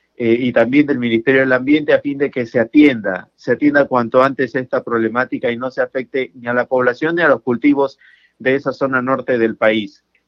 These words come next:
También aquí en Lima, por ejemplo, les podemos contar que en Caraballo estuvo la congresista María Teresa Céspedes realizando visitas inopinadas al puesto de salud de Chocas,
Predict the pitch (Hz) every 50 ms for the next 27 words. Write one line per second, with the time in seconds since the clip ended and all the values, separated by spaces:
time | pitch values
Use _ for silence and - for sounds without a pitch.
0 | _ - 147 143 143 147 151 165 170 180 180 180 175 - 139 147 147 - 170 175
1 | 170 165 170 180 175 170 165 160 160 - 151 131 131 127 151 147 147 156 151 147
2 | 139 127 - 135 135 143 147 147 - 139 131 123 147 143 147 - 147 135 127 131
3 | 120 120 117 123 131 147 147 147 143 120 _ - 143 139 143 135 131 123 - 123
4 | 113 117 117 120 117 - 139 131 - 139 139 127 123 120 117 113 113 123 127 123
5 | - 131 123 - 151 147 147 143 _ - 143 135 135 135 135 120 120 117 117 117
6 | 117 113 117 131 127 127 127 123 120 110 123 120 - 127 - 131 117 113 117 -
7 | 120 113 117 127 127 127 135 127 - 131 110 - - 143 - - 156 139 127 -
8 | 127 120 131 139 127 123 117 - - 160 151 147 - 117 107 101 - _